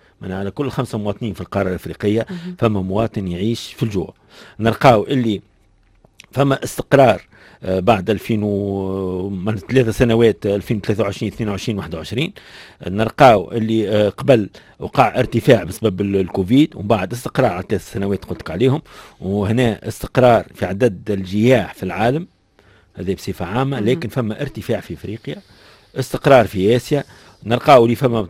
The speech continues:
Speaker 1: ت-، تقدم ملحوظ، معناها تراجع الجوع في أمريكا اللاتي-، اللاتينية والكاريب. هنا، آه، الهدف الثاني للأهداف التنمية المستدامة اللي زود يدي، اللي كما قلنا هم سبعتاش هدف، سبعتاش هدف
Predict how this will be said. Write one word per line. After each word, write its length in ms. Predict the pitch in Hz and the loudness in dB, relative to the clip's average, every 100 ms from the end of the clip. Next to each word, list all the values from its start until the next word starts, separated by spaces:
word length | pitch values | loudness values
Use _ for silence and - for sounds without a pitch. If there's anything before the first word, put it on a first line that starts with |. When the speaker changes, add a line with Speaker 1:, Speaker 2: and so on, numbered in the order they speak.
| - | 0
Speaker 1:
ت-، 280 | 110 107 - | 2 2 0
تقدم 400 | 127 143 117 117 | 2 2 2 0
ملحوظ، 440 | 113 - 135 101 - _ | 0 4 4 2 -4 _
معناها 220 | 92 104 | -6 -4
تراجع 520 | 90 113 117 101 98 95 | 0 4 4 2 -2 -4
الجوع 380 | 95 131 95 - - _ | 0 2 2 -2 -20 _
في 100 | 104 | -4
أمريكا 360 | 101 110 - 101 | 0 0 0 0
اللاتي-، 240 | 101 - | 0 0
اللاتينية 800 | 104 104 107 104 - 110 113 104 | -2 0 0 0 0 0 0 0
والكاريب. 920 | 95 95 95 98 92 101 90 110 127 - - - - | 0 -2 -2 -2 -2 -2 0 0 -2 -6 -20 -20 -6
هنا، 460 | 98 120 127 113 - _ _ | -2 2 2 2 -4 _ _
آه، 220 | 95 101 | -6 -4
الهدف 460 | 95 92 107 120 - | -4 -4 -2 -2 -4
الثاني 480 | 107 127 113 104 92 | -6 -4 -4 -6 -10
للأهداف 880 | 90 92 90 90 85 85 87 95 - | -12 -12 -12 -12 -12 -12 -10 -10 -8
التنمية 500 | 110 98 95 92 87 | -8 -6 -6 -8 -8
المستدامة 640 | 90 92 95 98 101 117 | -10 -10 -10 -4 -2 -2
اللي 120 | 101 | -2
زود 220 | 98 104 90 | -4 -6 -4
يدي، 260 | 98 107 | -2 -2
اللي 180 | 92 87 | -2 -8
كما 160 | - 98 | -8 -8
قلنا 320 | - 107 101 - - _ | -6 -6 -6 -14 -20 _
هم 120 | 110 | -10
سبعتاش 440 | 101 107 95 110 87 | -8 -6 -4 -4 -4
هدف، 360 | 82 127 - _ - - _ | -4 -4 -4 _ -20 -20 _
سبعتاش 460 | 101 98 110 - | -12 -6 -6 -6
هدف 500 | 92 104 127 - _ | -8 -4 -4 -6 _